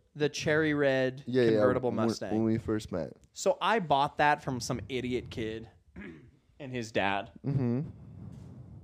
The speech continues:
Speaker 1: And the kid was, like, lying to me about it the whole time I'm buying it. Like, "Oh, it has this muffler, blah, blah, blah, straight pipe. I'm gonna give you these special seats, blah, blah, blah, blah, blah." Anyway, we go to pick up the car from him, and he's has too much money.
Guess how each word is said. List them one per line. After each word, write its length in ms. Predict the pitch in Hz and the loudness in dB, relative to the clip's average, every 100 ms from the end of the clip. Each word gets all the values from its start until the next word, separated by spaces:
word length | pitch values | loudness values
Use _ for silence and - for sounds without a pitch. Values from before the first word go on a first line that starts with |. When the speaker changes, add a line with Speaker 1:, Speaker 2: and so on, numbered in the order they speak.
| - | -4
Speaker 1:
And 120 | 156 | 2
the 60 | 147 | 4
kid 180 | 226 | 4
was, 120 | 214 175 | 4 4
like, 100 | 123 | 4
lying 320 | 107 104 113 | 4 4 4
to 60 | 117 | 4
me 80 | |
about 240 | 113 117 117 | 4 4 2
it 60 | |
the 80 | 117 | 0
whole 180 | 107 113 | 2 0
time 300 | 113 107 104 | 2 -2 -2
I'm 100 | 98 | -2
buying 300 | 95 95 101 | -2 -2 -2
it. 80 | 107 | -4
Like, 180 | - - - _ - | -6 -10 -20 _ 4
"Oh, 180 | 180 185 | 8 8
it 80 | |
has 220 | 180 180 151 | 8 6 6
this 200 | 151 156 | 0 2
muffler, 520 | 147 156 160 156 156 | 2 2 2 4 4
blah, 240 | 151 151 | 4 4
blah, 100 | 156 | 4
blah, 300 | 147 143 143 | 0 4 6
straight 480 | 143 - 139 139 139 | 6 2 -2 -4 -4
pipe. 300 | - 139 135 | -2 -2 -2
I'm 80 | 131 | -4
gonna 100 | 135 | -6
give 160 | 139 | -6
you 100 | 135 | -6
these 200 | 143 131 | -4 -4
special 520 | - - - 127 - 120 | -6 -6 -6 -6 -6 -10
seats, 400 | - 139 139 135 | -14 -16 -16 -16
blah, 300 | 139 123 120 | -8 -6 -4
blah, 140 | 123 | -6
blah, 280 | 123 127 123 | -6 -6 -6
blah, 120 | 123 | -8
blah." 320 | 123 131 127 - - - - _ _ _ - - _ _ _ - | -8 -4 -4 -8 -18 -20 -20 _ _ _ -20 -20 _ _ _ -4
Anyway, 300 | 135 104 - - _ - - - - - - 151 | -2 0 -4 -12 _ -20 -20 -20 -20 -20 -10 -2
we 100 | 214 | 2
go 200 | 185 247 | 8 8
to 80 | 269 | 8
pick 200 | - 254 | 2 2
up 140 | 185 | 2
the 60 | 143 | 0
car 280 | - 156 180 | 2 4 4
from 180 | 135 117 | 2 0
him, 180 | 110 | -2
and 120 | 101 131 | -4 -6
he's 420 | 151 180 180 - - - | -2 -2 -4 -8 -18 -18
has 440 | - 156 127 - - | -2 0 0 -6 -14
too 160 | - 156 | -8 -6
much 240 | 104 - | -6 -10
money. 260 | 92 80 110 | -14 -16 -18